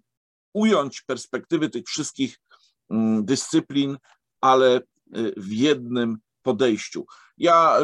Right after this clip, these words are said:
powiem tylko tyle, że to jest nieprawdopodobnie trudne. To znaczy miałem okazję uczestniczyć w, e, grantach, e,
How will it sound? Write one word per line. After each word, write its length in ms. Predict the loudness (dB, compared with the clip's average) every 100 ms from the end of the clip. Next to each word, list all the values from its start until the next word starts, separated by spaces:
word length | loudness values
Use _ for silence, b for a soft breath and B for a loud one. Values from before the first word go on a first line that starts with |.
| 0
powiem 460 | -2 -2 -4 -8 -8
tylko 320 | -8 -6 -4
tyle, 320 | 0 2 0
że 120 | -2
to 100 | -2
jest 160 | -4 -4 -6
nieprawdopodobnie 1300 | 0 2 0 -2 0 -2 0 -4 -4 -2 -2 -2 -4
trudne. 540 | -6 -10 -10 -10 -14 -16 _ B B B B -4
To 80 |
znaczy 340 | -2 -2 -2 -2
miałem 320 | 2 2 0
okazję 460 | -2 0 0 0 -4
uczestniczyć 840 | -4 -10 -10 -10 -4 -2 -2 -6 b b b -10
w, 320 | -6 -4 0
e, 880 | 4 4 4 2 2 4 4 4 2
grantach, 720 | 0 2 2 0 -2 -2
e, 40 | -2